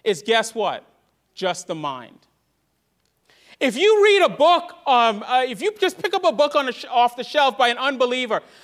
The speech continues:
and the book is, "How Do We Change?" it focuses strictly on the mind and what you should think and how you should change your, your thinking and your behavior.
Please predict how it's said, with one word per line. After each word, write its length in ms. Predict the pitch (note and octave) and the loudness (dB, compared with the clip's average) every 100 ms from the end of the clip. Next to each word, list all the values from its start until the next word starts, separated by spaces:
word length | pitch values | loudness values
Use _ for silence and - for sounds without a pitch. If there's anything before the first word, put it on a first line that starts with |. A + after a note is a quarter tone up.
| - | -2
and 200 | B3 B3 | 0 0
the 60 | A3 | 2
book 280 | D#4 F#4 | 2 2
is, 140 | C#4+ G#3 | 0 -2
"How 260 | B3 D#4+ | 2 2
Do 120 | G4+ E4 | 4 0
We 180 | D#4 | -2
Change?" 720 | D4+ - D4+ C#4 G3+ C#3 - - _ _ _ - | -4 -2 0 0 -2 -10 -18 -20 _ _ _ 0
it 180 | D4 A3 | 0 0
focuses 540 | - G4+ G4+ F4+ - | 0 2 2 -2 -4
strictly 600 | - - G4+ G#4+ G4+ G4+ | -14 -2 0 0 0 2
on 200 | G4 F4 | 2 0
the 80 | D#4+ | 0
mind 420 | C4+ C4+ A3+ F#3 | 2 2 0 -2
and 180 | C4+ B3+ | -4 0
what 200 | F4 F4 | 0 0
you 80 | D#4 | -2
should 320 | B3+ A3 - | -2 -6 -4
think 420 | F4 G4+ G#4 G4+ _ _ | 0 0 0 -6 _ _
and 140 | B3+ A#3+ | -4 0
how 100 | D#4+ | 0
you 140 | D4+ | 0
should 200 | C#4+ A3+ | -6 -12
change 460 | - D4+ E4+ F4 C#4+ | -6 -4 -2 -4 -2
your, 220 | D4 C#4+ C#4 | 0 0 0
your 140 | B3 | -2
thinking 480 | B3 D#4 D4+ D4+ C#4+ | -2 -4 -4 -4 -4
and 120 | A#3+ | -2
your 100 | B3 | -4
behavior. 440 | A3+ A3+ A#3 F#3+ | -2 -2 -2 -4